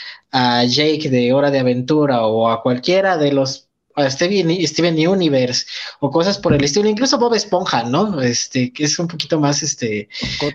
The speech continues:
Speaker 1: más,
Speaker 2: Esponja.
Speaker 1: este, God Esponja, precisamente, eh, que a los Looney Tunes, ¿no? Tenemos a LeBron James, que nuevamente a lo mejor, bueno, no sé, no, no sé realmente cómo está en Estados Unidos, pero no sé qué tanto sea una figura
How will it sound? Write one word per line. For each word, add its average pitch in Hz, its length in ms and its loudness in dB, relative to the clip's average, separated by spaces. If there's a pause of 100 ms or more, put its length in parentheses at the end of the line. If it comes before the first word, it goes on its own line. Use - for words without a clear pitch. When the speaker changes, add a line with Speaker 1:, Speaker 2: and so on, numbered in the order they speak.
Speaker 1:
más, 143 160 2
Speaker 2:
Esponja. 147 220 0
Speaker 1:
este, - 280 -12 (400)
God 165 220 2
Esponja, 175 580 0
precisamente, 143 760 0 (440)
eh, 139 320 2
que 160 120 2
a 156 80 2
los 160 200 0
Looney 214 220 2
Tunes, 180 320 0
¿no? 202 260 0 (220)
Tenemos 185 340 2
a 170 60 0
LeBron 160 360 2
James, 175 300 0
que 143 120 0
nuevamente 151 500 0
a 135 40 0
lo 127 120 2
mejor, 127 460 -2 (520)
bueno, 151 200 2
no 135 140 2
sé, 127 240 0
no, 131 240 0
no 139 180 2
sé 147 120 -2
realmente 131 440 0
cómo 127 160 0
está 127 160 -2
en 131 60 2
Estados 131 320 -2
Unidos, 135 320 0
pero 113 260 -2
no 139 100 0
sé 160 140 0
qué 147 100 -4
tanto 151 240 0
sea 151 140 2
una 156 140 2
figura 139 460 0